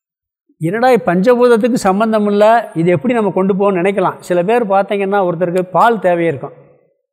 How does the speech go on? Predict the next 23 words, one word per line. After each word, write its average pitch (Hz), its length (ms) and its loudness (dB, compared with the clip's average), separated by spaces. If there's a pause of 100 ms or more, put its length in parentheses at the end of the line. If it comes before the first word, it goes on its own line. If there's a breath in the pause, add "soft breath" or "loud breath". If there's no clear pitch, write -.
(240)
பக்கத்து 202 300 0
வீட்டுல 190 240 0
பால் 185 240 0
கேட்கணும், 156 380 -4
நேரா 240 140 2
பால் 196 280 0
கேட்க 190 180 -2
மாட்டாரு. 143 320 -6 (480)
"உங்க 165 140 -2
வீட்டுல 196 200 0
மாடு 175 280 2
இருக்காம்பாரு." 147 500 -8 (1300)
"ஆமா 165 260 -2
இருக்கு." 156 380 -4 (300)
"கண்டு 220 220 -4
போட்டிருக்கா?" 185 400 2
அப்படிம்பாரு. 131 520 -6 (180)
"ஆமா, 147 220 -12
கண்டு 135 240 -12
போட்டிருக்கு." 139 440 -14
"எவ்வளோ 226 180 -2
லிட்டர் 202 300 -6
பீச்சுது?" 165 420 -4